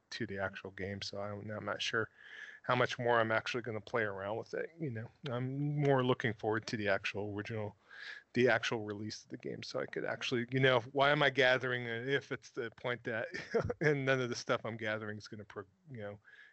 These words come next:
carry over or anything like that. So it's, some,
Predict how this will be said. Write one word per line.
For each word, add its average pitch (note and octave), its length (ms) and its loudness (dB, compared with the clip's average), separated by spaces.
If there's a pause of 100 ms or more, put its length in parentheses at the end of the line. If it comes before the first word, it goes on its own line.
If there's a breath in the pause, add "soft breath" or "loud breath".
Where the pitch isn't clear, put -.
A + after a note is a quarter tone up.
(100 loud breath)
carry G#2+ 320 2
over G2 380 -6
or F#2+ 40 -12
anything G#2+ 380 -16
like - 200 -16
that. - 180 -8
So - 160 -12
it's, D3 320 -12
some, D3 180 0